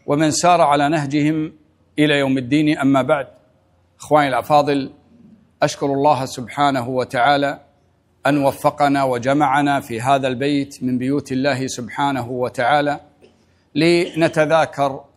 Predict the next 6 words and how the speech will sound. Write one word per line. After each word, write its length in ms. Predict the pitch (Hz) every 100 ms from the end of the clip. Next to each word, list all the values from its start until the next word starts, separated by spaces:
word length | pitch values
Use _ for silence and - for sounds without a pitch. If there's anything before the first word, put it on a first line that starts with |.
| _ 131
ونتناصح 1080 | 151 151 131 139 151 160 131 160 - - - -
فيما 360 | 170 165 151
يهمنا 640 | 139 120 147 151 147 143
من 200 | 139 135
أمر 260 | 139 143 135
ديننا. 440 | 127 147 113 90